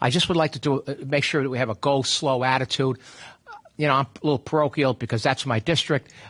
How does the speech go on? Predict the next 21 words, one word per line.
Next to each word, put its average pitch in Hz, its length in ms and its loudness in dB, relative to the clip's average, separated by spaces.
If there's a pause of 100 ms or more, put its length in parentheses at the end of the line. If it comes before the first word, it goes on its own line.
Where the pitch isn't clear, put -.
and 127 100 4
I 131 60 4
know 143 220 2
the 123 80 0
D 139 260 0
E 135 40 4
M 135 160 2
has 120 120 -2
got 123 200 0
the 127 80 -2
entire 123 340 0
state 139 300 0
to 127 80 -2
be 120 120 -4
concerned 120 400 -2
about, 113 140 -2
and 113 100 0
I 110 60 0
can 113 100 -6
respect 127 480 -2
that. 101 280 0